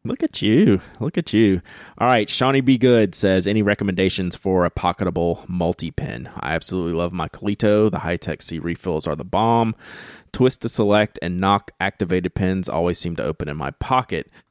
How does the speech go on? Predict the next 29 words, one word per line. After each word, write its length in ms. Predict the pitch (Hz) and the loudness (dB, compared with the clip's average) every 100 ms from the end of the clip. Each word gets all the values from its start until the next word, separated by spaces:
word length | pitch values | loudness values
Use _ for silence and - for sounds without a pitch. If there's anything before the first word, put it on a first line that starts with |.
| _ | _
Are 80 | 95 | -4
there 120 | 92 | -2
any 140 | 98 110 | 0 -2
great 380 | 107 104 101 - - | 0 2 2 0 -2
options 600 | 87 110 - 92 98 - | 0 0 -2 -4 -4 -4
with 100 | 85 | -6
a 60 | 76 | -4
refill 480 | 87 95 - 98 | -4 -2 2 2
as 140 | 101 85 | 2 -2
nice 320 | 73 73 - | -6 -6 -8
as 100 | 69 | -8
the 120 | - | -10
Colito?" 680 | - 90 143 - 58 - - | -8 -2 -2 -2 -8 -8 -12
The 120 | - | -16
answer 300 | 131 - 85 | -14 -12 -10
is 100 | 107 | -8
no. 540 | 98 117 139 - - - - _ - | -6 -4 -4 -4 -8 -12 -20 _ -12
Um, 360 | 87 78 85 | -10 -10 -10
I 100 | - | -8
believe 300 | 82 85 82 | -6 -4 -6
the 80 | - | -8
Colito 400 | - 95 87 82 | -10 -10 -6 -6
is 100 | - | -6
the 80 | - | -10
best. 480 | 156 117 156 - - - - - - | -6 -2 -2 -4 -12 -20 -20 -14 -6
The 120 | 98 | 2
Uniball, 640 | 117 120 110 110 110 123 - _ _ - 107 | 4 4 4 4 4 0 -10 _ _ -4 0
um, 500 | 98 98 92 90 98 _ _ | 2 2 0 -6 -10 _ _
multi-pin, 560 | 113 107 120 127 110 | 0 0 0 0 -2